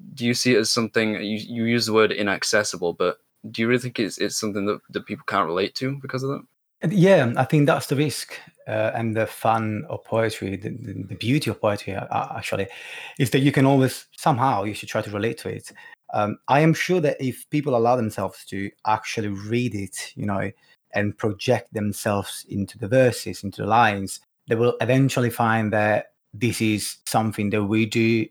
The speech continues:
Speaker 2: every day, you know, in, in our life, and it's definitely applicable and relatable to our every-, everyday life. But yeah, um, that's exactly the point what you said, Ryan, that I believe it's a bit too refined, the language, and I know that is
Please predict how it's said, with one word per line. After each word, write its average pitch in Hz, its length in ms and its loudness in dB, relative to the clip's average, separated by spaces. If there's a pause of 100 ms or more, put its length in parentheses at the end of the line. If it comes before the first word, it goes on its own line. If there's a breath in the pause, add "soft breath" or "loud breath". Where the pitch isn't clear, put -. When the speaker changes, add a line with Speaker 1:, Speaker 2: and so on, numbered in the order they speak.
Speaker 2:
every 110 240 2
day, 120 300 4
you 95 440 -4
know, 98 100 0
in, 95 120 -2
in 98 280 0
our 101 160 4
life, 98 520 0 (160)
and 101 120 -2
it's 95 200 -4
definitely 95 600 -2 (360)
applicable 101 640 0
and 98 100 0
relatable 107 480 0
to - 140 -2
our 98 320 2
every-, 98 160 -2
everyday 101 400 0
life. 95 240 2
But 123 100 4
yeah, 120 240 6
um, 113 380 2 (160)
that's 131 320 0
exactly 131 240 0
the 113 60 0
point 113 200 0
what 110 60 -2
you 104 80 -2
said, 117 180 2
Ryan, 104 340 2
that 117 160 4
I 120 140 6
believe 113 480 2 (100)
it's - 200 -4
a 139 60 2
bit 117 220 -6
too 165 200 4
refined, 175 540 4
the 165 80 2
language, 185 400 2
and 147 120 4
I 156 40 6
know 185 160 4
that 165 140 2
is 156 340 0